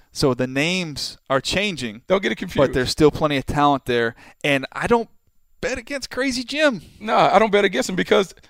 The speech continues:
Speaker 2: now I know we, we probably can't say this
Speaker 1: Go on,
Speaker 2: 'cause,
Speaker 1: Michigan.
Speaker 2: 'cause, 'cause this is a video. So, but look, they run a Tecmo Bowl offense.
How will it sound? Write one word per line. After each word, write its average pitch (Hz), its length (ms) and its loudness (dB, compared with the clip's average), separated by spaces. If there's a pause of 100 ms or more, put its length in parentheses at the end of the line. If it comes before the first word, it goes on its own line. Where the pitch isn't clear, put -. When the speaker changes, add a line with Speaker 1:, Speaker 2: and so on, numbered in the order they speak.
Speaker 2:
now 143 180 4
I - 20 4
know 160 100 2
we, 151 220 -4
we 131 100 -12
probably 123 240 -6
can't 117 140 -8
say - 100 -6
this - 40 -6
Speaker 1:
Go 147 80 2
on, 147 80 2
Speaker 2:
'cause, 139 40 -4
Speaker 1:
Michigan. 147 300 -2
Speaker 2:
'cause, 139 100 -14
'cause 151 160 -6
this 147 160 -6
is 123 80 -10
a 113 60 -12
video. 107 420 -4
So, 110 380 -6 (320)
but - 100 -2
look, 370 240 -2 (220)
they 208 100 0
run 214 160 -2
a 170 60 -2
Tecmo 208 520 -4
Bowl 196 320 -2
offense. 208 560 -8